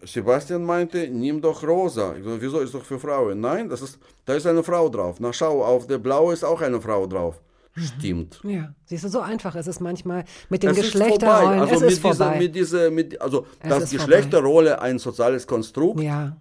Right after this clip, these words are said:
Speaker 1: total überaltertes,
Speaker 2: Ja.
Speaker 1: äh, und, äh, ähm, nicht mehr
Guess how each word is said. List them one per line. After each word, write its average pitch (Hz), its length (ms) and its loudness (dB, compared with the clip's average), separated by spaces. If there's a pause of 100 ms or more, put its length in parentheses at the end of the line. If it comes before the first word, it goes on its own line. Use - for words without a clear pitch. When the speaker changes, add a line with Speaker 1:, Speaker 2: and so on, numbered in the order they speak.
(100)
Speaker 1:
total 131 400 0
überaltertes, 151 1120 0
Speaker 2:
Ja. - 80 -10
Speaker 1:
äh, - 80 -4
und, 117 420 -4
äh, 107 220 -2 (520)
ähm, 107 380 -4 (540)
nicht 147 500 -2
mehr 143 540 2